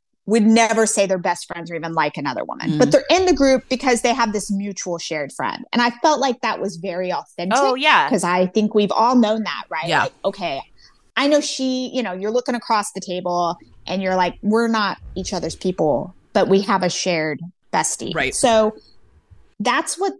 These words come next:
Speaker 1: kind of happens also in the Countess that I think is really, that was interesting and fun to navigate. I nowhere, at no time did I want to have portray women hating on other women,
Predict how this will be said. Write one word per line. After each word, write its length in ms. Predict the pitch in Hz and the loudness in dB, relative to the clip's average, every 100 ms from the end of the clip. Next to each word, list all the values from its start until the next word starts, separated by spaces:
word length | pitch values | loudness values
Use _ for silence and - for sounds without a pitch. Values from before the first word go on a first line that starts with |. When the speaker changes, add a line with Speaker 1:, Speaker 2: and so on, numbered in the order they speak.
| _ _ _ | _ _ _
Speaker 1:
kind 300 | - 240 226 262 | -6 -2 0 0
of 120 | 269 | -2
happens 360 | 196 185 214 | -4 -2 -2
also 380 | 190 165 - 214 | -2 -2 -2 -4
in 80 | 190 | -4
the 80 | 151 | -8
Countess 480 | - 147 - 196 - | -6 -4 0 0 0
that 100 | 190 | 0
I 100 | 175 | 0
think 200 | 185 180 | -2 -4
is 120 | 170 | -4
really, 420 | 175 170 160 - _ - | -2 -2 -2 -6 _ 0
that 160 | 208 | 0
was 120 | - 196 | 2 0
interesting 560 | 190 190 196 214 202 | 0 -2 -4 -2 -2
and 120 | 190 180 | -2 0
fun 480 | 180 180 190 185 226 | 0 2 0 -2 -4
to 100 | - | -6
navigate. 560 | 185 156 226 294 349 - - - - _ _ _ _ _ - | -2 0 2 2 2 0 -6 -20 -20 _ _ _ _ _ 0
I 80 | 214 | 2
nowhere, 760 | 220 220 240 247 240 233 226 - _ _ _ _ 214 - | 4 4 4 4 2 0 -6 -12 _ _ _ _ -20 -12
at 160 | 214 226 | -6 -2
no 200 | 269 302 | 0 -2
time 380 | - - 254 226 | -4 -8 -6 -4
did 100 | 202 | -4
I 80 | 190 | -6
want 220 | 185 175 | -8 -10
to 340 | - 180 185 - _ _ _ _ _ - | -6 -6 -6 -14 _ _ _ _ _ -6
have 280 | 202 180 - _ _ _ _ _ _ _ _ - | -2 -2 -6 _ _ _ _ _ _ _ _ 0
portray 400 | 226 - 220 202 | 0 2 2 4
women 280 | 190 185 | 2 -2
hating 380 | 202 214 196 190 | -4 -2 -2 -2
on 120 | 170 160 | -6 -6
other 160 | 147 | -6
women, 240 | 160 156 | -6 -8